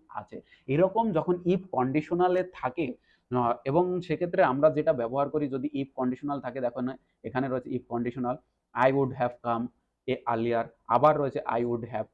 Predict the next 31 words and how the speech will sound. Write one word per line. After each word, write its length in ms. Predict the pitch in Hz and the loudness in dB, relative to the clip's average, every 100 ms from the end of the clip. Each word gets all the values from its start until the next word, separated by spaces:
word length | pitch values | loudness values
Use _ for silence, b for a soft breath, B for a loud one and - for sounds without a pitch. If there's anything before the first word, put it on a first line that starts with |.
| _ - | _ -18
তো 100 | - | -2
এই 160 | 151 160 | 0 2
ধরনের 280 | 180 202 | -2 -4
কন্ডিশনাল 640 | 196 143 151 185 190 190 185 b b _ | -2 -2 -2 -4 -4 -4 -6 b b _
সেন্টেন্সের 540 | 135 143 180 185 175 | -4 0 0 -2 -6
ক্ষেত্রে 520 | 156 123 - 120 165 - _ 127 | -4 -6 -2 -4 -4 -10 _ -6
যদি 320 | 120 160 180 | -6 -2 -2
if 120 | 185 | 0
কন্ডিশনাল 520 | 156 147 151 170 165 | -2 0 0 0 0
থাকে, 420 | - 117 - 131 - b b | 0 -8 -4 -6 -8 b b
তাহলে 360 | 131 139 180 185 | 2 4 4 2
আমরা 420 | 127 143 135 113 110 | 2 2 0 0 0
ফার্স্টে 420 | 127 123 - 170 | 0 -2 -2 -6
যেটা 220 | 165 160 | -4 -2
ব্যবহার 400 | 123 120 151 151 | -2 -2 -2 -2
করি 280 | 127 120 165 | -4 -4 -6
সেটা 280 | 123 117 139 | -8 -8 -8
হচ্ছে, 440 | 139 - - 214 - _ _ _ _ _ _ _ _ _ _ _ _ | -10 -12 -6 -6 -6 _ _ _ _ _ _ _ _ _ _ _ _
সেটা 200 | 143 151 | -2 -2
কি 160 | 160 - - _ | -2 -6 -10 _
না, 160 | 120 120 _ _ _ _ - | -4 -4 _ _ _ _ 2
পাস্ট 360 | 143 180 - _ _ | 4 4 -2 _ _
পারফেক্ট 440 | - - 117 107 - | -6 -4 -8 -8 -10
টেন্স, 300 | - - _ _ _ | -16 -16 _ _ _
পাস্ট 300 | 127 143 170 _ | -2 -2 -4 _
পারফেক্ট 460 | 120 - - 101 - | -12 -12 -14 -16 -8
টেন্স 280 | 113 135 - | -8 -8 -8
আমরা 360 | 113 113 175 | -6 -2 -4
ব্যবহার 460 | - 117 107 117 - | -4 -8 -6 -10 -10
করি। 260 | - - - _ _ _ _ | -14 -14 -16 _ _ _ _
ওকে, 220 | 160 220 | -8 -6